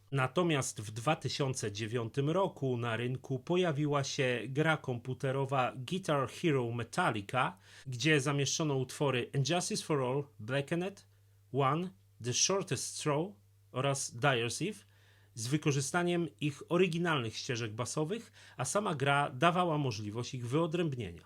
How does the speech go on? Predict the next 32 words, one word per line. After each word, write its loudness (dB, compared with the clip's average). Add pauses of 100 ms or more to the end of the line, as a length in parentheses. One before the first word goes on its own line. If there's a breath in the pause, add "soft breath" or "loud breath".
(360)
I -2
to 2
właśnie 2
bas 2
z -2
tej 4
gry 2
posłużył 0
jako 2
materiał 2
do 2
zmiksowania 0
wyżej 2
wymienionych -2
pięciu -2
utworów -2
zamieszczonych -4
na -4
płycie. -4 (560 loud breath)
A 6
co 2
z 0
pozostałymi 0
czterema -2
utworami? -4 (460 loud breath)
Ano 2
do 0
nich 0
również 0
dograno -4
ścieżkę -4
basu, -2